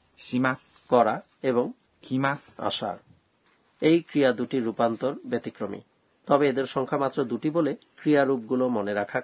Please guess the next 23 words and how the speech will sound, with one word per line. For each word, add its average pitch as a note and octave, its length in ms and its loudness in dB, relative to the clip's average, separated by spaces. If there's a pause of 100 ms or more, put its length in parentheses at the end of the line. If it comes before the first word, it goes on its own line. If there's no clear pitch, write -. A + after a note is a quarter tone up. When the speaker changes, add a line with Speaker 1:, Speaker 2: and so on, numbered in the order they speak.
Speaker 2:
কঠিন C3+ 340 -2
নয়, E2 140 -12 (380)
কাজে D3 260 2
দয়া C3+ 240 4
করে E3+ 280 -2
এগুলো C3 220 0
মনে A2 240 -2
রাখুন। G#2 380 -10 (1120)
শিমাস E3+ 500 2 (100)
অর্থাৎ A2+ 300 -4 (140)
করা A#2 340 2 (100)
ক্রিয়াটির A2 420 -4
আভিধানিক B2 500 -2
রূপ C#3+ 200 0 (720)
Speaker 1:
"す A#2+ 160 -2
る।" B2+ 100 -2 (640)
Speaker 2:
এবং C#3 320 2
এর C#3 140 0 (140)
তা B2 200 4
রূপ C3 220 -4
হচ্ছে D3+ 340 -6 (640)
Speaker 1:
"し - 220 -18
た।" B2 100 2